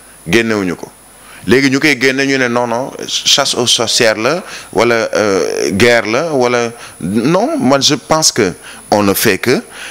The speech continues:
li normalul woon la ñuy jël léegi dugal ko ci yoon bu normal.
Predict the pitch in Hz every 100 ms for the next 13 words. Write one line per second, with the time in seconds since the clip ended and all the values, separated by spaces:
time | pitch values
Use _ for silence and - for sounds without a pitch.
0 | - 101 123 147 156 143 127 107 92 87
1 | 139 240 - - - - - 113 113 101
2 | 92 127 165 131 127 202 - 123 139 147
3 | - - 143 143 139 127 131 127 117 107